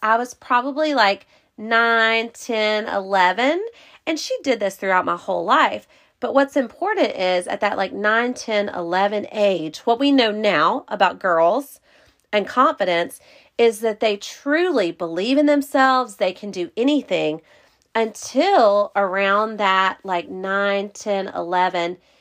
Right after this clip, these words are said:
age when the world starts telling them they're not good enough. So that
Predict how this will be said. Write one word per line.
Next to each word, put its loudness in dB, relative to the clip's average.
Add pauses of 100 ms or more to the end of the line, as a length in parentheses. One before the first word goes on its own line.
(280)
age 0 (400)
when 0
the 2
world 2
starts -4
telling -2
them -4
they're -2
not -4
good -4
enough. -10 (560)
So 2
that 2